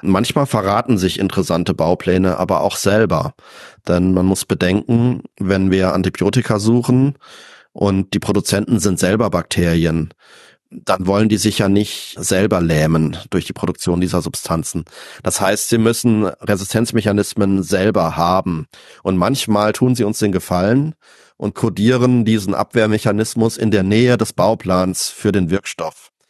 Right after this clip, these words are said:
Und in dem Moment haben wir sie natürlich erwischt. <laughs> Dann, dann sehen wir im Prinzip, aha, da ist ein Resistenzmechanismus. Vielleicht ist es auch einer, von dem wir bereits erahnen können, wie er wirkt, oder weil wir solche Beispiele schon mal gesehen haben.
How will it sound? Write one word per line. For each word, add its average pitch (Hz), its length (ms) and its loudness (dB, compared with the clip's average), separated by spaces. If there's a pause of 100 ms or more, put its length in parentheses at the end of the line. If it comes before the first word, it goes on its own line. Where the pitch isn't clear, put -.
(500)
Und 104 200 0
in 98 100 2
dem 113 160 4
Moment 120 240 2
haben 113 140 2
wir 107 60 2
sie 107 80 2
natürlich 104 400 0
erwischt. 87 520 -4 (120)
<laughs> - 500 -6
Dann, 107 300 0 (1000)
dann 120 220 0
sehen 113 300 4
wir 123 120 4
im 117 120 0
Prinzip, 120 500 0
aha, 98 180 0
da 110 120 0
ist - 80 -8
ein 117 100 0
Resistenzmechanismus. 117 1200 -2 (260)
Vielleicht 95 320 0
ist 104 120 -4
es - 140 -4
auch 107 140 0
einer, 113 260 2
von 107 140 -2
dem 101 160 2
wir 101 80 2
bereits 95 220 0
erahnen 92 340 0
können, 98 320 0
wie 101 60 2
er 87 180 0
wirkt, 107 280 0
oder 92 280 2
weil 90 160 0
wir 95 100 2
solche 98 260 -4
Beispiele 95 480 0
schon 101 180 -2
mal 95 180 2
gesehen 95 360 2
haben. 117 380 0